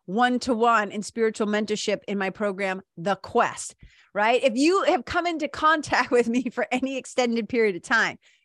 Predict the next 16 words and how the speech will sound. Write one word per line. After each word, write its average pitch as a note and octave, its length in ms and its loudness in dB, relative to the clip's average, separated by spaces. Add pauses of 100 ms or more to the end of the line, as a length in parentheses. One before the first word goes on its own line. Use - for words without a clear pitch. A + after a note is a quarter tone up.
you C#4+ 300 4
know C#4 300 4
that G#3 100 0
I G#3+ 80 2
always G#3 320 0
say, E3+ 260 -2 (280)
I A3 100 2
love A3+ 360 4
to G3+ 100 -4
take A#3 340 -2
the F#3 60 -8
spiritual F#3 500 -2
principles, F#3+ 640 -4
ideas, F#3+ 460 0
and E3+ 160 -10
concepts G#3+ 580 -4